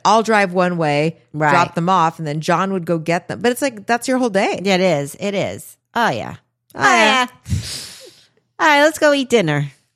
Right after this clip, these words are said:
Speaker 1: All right.
Speaker 2: <laughs>
Speaker 1: Hey,
Speaker 2: We're
Speaker 1: uh,
Speaker 2: starving.
Speaker 1: b-, before we go, I honestly wanna tell you guys, 'cause today's Tuesday. Thursday, our guest is Laura House. As I, we
Speaker 2: I
Speaker 1: teased,
Speaker 2: adore
Speaker 1: it's like,
Speaker 2: her.
Speaker 1: she's so great.
Speaker 2: I fell in love.
Speaker 1: Yeah.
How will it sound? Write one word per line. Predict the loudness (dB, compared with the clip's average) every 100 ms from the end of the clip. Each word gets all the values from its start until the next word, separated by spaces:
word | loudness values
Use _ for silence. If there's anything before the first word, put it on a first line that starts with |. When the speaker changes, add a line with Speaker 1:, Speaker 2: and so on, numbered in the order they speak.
| -4
Speaker 1:
All | 0
right. | 2 0 -2 -4
Speaker 2:
<laughs> | -2 0 2 2
Speaker 1:
Hey, | 2 2 4 2 0
Speaker 2:
We're | 2
Speaker 1:
uh, | 4 4
Speaker 2:
starving. | 2 4 4 2 -4 -4
Speaker 1:
b-, |
before | -8 -4 -2 0
we | 0
go, | 0 2 2 0 -2
I | -2 -2 -4
honestly | -4 -4 -6 -6
wanna | -6 -6
tell | -4 -4
you | -2
guys, | -2 -2 -4
'cause | -14
today's | -8 -2 -2 -2
Tuesday. | -6 -4 -4 -2 -2 -2 -6 _ _ _ _ _ _
Thursday, | -2 0 -2 -2 0 0 2 -2 -2
our | -2 -2
guest | 0 2 0 -2 -8
is | -6 -6
Laura | -2 -2 -2
House. | -2 -4 -4 -8 -12 -16 _ -6
As | -4 -2
I, | -4
we | -4 -6 -6 -8 -4
Speaker 2:
I | 0 2
Speaker 1:
teased, | 2 2
Speaker 2:
adore | 6 6
Speaker 1:
it's | 4
like, | 2
Speaker 2:
her. | 0 0 -6
Speaker 1:
she's | -12 -8
so | 0 0
great. | 2 0 2 -2 0
Speaker 2:
I | -2
fell | 0 0 0
in | 0 2
love. | 4 2 0 -14 _ _
Speaker 1:
Yeah. | 0 0